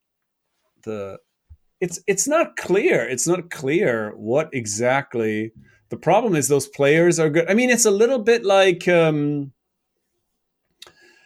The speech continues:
it's a little bit like Chelsea in the Premier League. I mean,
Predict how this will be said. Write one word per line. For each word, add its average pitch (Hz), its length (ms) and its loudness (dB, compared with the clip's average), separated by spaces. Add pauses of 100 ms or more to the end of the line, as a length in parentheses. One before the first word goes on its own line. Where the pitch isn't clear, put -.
(180)
it's - 100 -16
a 165 40 -4
little 156 160 2
bit 156 120 -2
like 135 200 -2
Chelsea 190 460 2
in 113 100 -4
the 117 60 -4
Premier 165 360 0
League. 87 400 -8 (320)
I 160 60 0
mean, 151 360 0